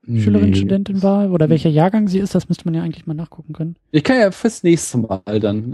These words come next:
Speaker 2: jetzt
Speaker 1: Oder
Speaker 2: wieder
Speaker 1: so.
Speaker 2: ankündigen. Für nächste Mal bereite ich mal vor, ein bisschen was zu J K Rowling, so wie alt sie ist und
Speaker 1: Wir,
Speaker 2: was sie so eine Vita, Vita
Speaker 1: wir müssen
Speaker 2: hat.
Speaker 1: das, wir müssen das ja genauso machen wie sie. Wir müssen ja auch schon anteasern, Chekhovs Gun irgendwie schon mal
Speaker 2: <laughs>
Speaker 1: anteasern und dann so
Speaker 2: Genau.
Speaker 1: in fünf Podcasts dann auch irgendwie auflösen. Das, äh,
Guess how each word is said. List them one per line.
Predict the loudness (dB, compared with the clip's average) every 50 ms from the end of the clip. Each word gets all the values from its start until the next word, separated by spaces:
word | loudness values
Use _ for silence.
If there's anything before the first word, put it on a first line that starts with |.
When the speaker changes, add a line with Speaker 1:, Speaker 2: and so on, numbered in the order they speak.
| -6 0
Speaker 2:
jetzt | 2 2 4
Speaker 1:
Oder | 4 4
Speaker 2:
wieder | 2 2
Speaker 1:
so. | 2 0
Speaker 2:
ankündigen. | -4 -4 -4 -4 -2 -2 0 -2 -2 -4
Für | -4 -2 0
nächste | 2 4 4 2 2 2 0 0 0
Mal | 2 2 2 2 2
bereite | 2 2 2 2 2 0 -4
ich | -8
mal | -10 -10 -10
vor, | -6 -2 0 0 2 0 0 -2
ein | -2 -2
bisschen | -4 -4 -4 -4 -2
was | -2 -4 -4 -8
zu | -6 -4 -4 -2 -2
J | -2 -2 -2 -2
K | 0 -2
Rowling, | -2 -2 -2 -2 -2 -4 -4 -6 -6 -6 -6
so | -6 -6 -6 -6
wie | -8
alt | -8 -6 -8 -8 -8
sie | -10 -12
ist | -12 -12 -10 -8 -6
und | 0 2
Speaker 1:
Wir, | 2 2
Speaker 2:
was | 2 0
sie | -6 -8
so | -8 -8
eine | -10 -10 -8
Vita, | -8 -8 -8 -8 -12 -18 _ _
Vita | -2 2 4
Speaker 1:
wir | 4
müssen | 4 4 4 4
Speaker 2:
hat. | 2 2 0 -6 -12 -8
Speaker 1:
das, | -2 0
wir | 2
müssen | 4 4 4 4
das | 4 4
ja | 2
genauso | 2 2 2 2 2
machen | 2 2 0 0 0
wie | 0 -2
sie. | 0 0 -2 -2
Wir | 0 0
müssen | 0 0 0 0 0
ja | 0 2
auch | 0 0
schon | 0 -2 -4 -2
anteasern, | 0 2 2 0 0 -2 -6 0 2 2 4 4 4 2 2 2 0 -2
Chekhovs | -2 -4 -2 -2 -2 -2 -2 -4
Gun | -4 0 0 2 2
irgendwie | 2 2 2 4 4 4
schon | 2 2 2 2
mal | 2 2 2
Speaker 2:
<laughs> |
Speaker 1:
anteasern | 0 -2 -4 -4 -2 0 2 2 2 2 2 0
und | 0 2
dann | 2 2 2 4
so | 2
Speaker 2:
Genau. | 2 2 2
Speaker 1:
in | 0 -2
fünf | -2 -4 -4 -4 -4 -10 -20 -6 _
Podcasts | -2 -2 -2 -2 -2 0 0 0 0 -2 -4
dann | -6 -4 -4
auch | -6 -6 -6
irgendwie | -6 -4 -4 -4
auflösen. | -4 -4 -6 -6 -4 -4 -2 -2 -2 -2 -4 -6 -6
Das, | -8 -10 -12 -12 -8
äh, | -6 -4 -4 -4